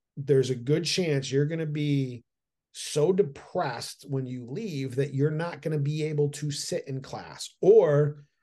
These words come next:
you'll be sitting in class and you'll hear some eighteen-year-old kid talking. Like, I remember I got so angry when I went to school in class.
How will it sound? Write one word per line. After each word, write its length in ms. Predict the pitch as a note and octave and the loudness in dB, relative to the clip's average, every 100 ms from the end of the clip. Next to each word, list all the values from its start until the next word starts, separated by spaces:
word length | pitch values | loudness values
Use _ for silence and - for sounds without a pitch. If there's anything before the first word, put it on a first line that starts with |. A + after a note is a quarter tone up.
| _ _ _ | _ _ _
you'll 280 | C#3 C#3+ D3+ | 4 6 6
be 120 | D3+ | 4
sitting 360 | C#3+ F#3 F3 E3 | 2 0 -2 -2
in 100 | D3+ | -4
class 580 | D#3 E3 D#3 C#3 C#3 - _ _ _ _ _ _ - | -2 -2 0 -2 -4 -12 _ _ _ _ _ _ -4
and 160 | C#3+ D3 | 0 2
you'll 160 | D#3 | 0
hear 340 | D3 F3+ F3 D#3+ | -2 -2 -2 -2
some 480 | - E3 D#3 C#3 - | -4 -4 -2 -4 -6
eighteen-year-old 840 | D#3 E3+ - F#3 F#3 E3+ D#3 D3 | -8 -6 -6 -4 -2 2 2 2
kid 500 | - F#3 D3 B2+ B2 - _ _ _ _ _ _ _ _ _ _ _ _ _ _ | 0 0 0 -2 -6 -18 _ _ _ _ _ _ _ _ _ _ _ _ _ _
talking. 420 | - D#3 D#3 D3+ | -8 -4 -4 -4
Like, 180 | D#3+ D3 | 0 0
I 120 | B2 | 2
remember 220 | F3+ G3+ C#3+ | 0 0 0
I 80 | |
got 200 | D#3 C#3+ | -2 -2
so 460 | - - - D3+ E3+ | -6 -6 -2 0 0
angry 460 | D3+ D#3+ D#3+ C#3 B2 | -4 -6 -2 -2 -4
when 160 | A#2+ | -8
I 80 | B2 | -8
went 220 | B2+ B2+ | -10 -10
to 80 | B2 | -10
school 360 | - C3+ A#2+ A2+ | -4 0 0 0
in 60 | |
class. 480 | A2 A#2+ A2+ G#2 | -2 -6 -6 -8